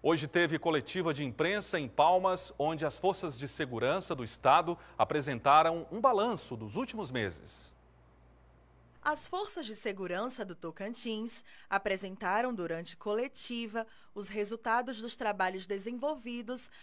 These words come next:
Speaker 2: ao longo dos últimos quatro meses no estado, através da Operação Paz. A ação é coordenada pela Secretaria Nacional da Segurança Pública, do Ministério da Justiça e Segurança Pública,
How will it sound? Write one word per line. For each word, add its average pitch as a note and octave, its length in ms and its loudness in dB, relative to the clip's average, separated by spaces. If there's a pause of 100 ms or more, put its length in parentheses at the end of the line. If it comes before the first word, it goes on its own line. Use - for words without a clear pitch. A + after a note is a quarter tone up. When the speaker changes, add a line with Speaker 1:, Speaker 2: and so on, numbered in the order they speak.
(120)
Speaker 2:
ao B3+ 160 4
longo C4 280 0
dos A#3+ 260 -8
últimos A3+ 420 -4
quatro F4 480 4
meses G#3+ 400 0
no G3 160 -2
estado, G#3 640 4 (260)
através F3+ 540 0
da F#3 120 2
Operação F#3+ 600 -2
Paz. - 580 0 (340)
A F3 120 8
ação G#3+ 420 4
é F#3 60 4
coordenada F#3+ 680 2
pela F3+ 220 0
Secretaria F3+ 640 0
Nacional A#3 680 4
da A3 120 4
Segurança F#3+ 600 2
Pública, B3 680 0 (300)
do A3 100 0
Ministério G#3+ 540 2
da F#3 160 6
Justiça C4 600 -2
e C4+ 60 -2
Segurança G#3 580 0
Pública, G#3 720 -2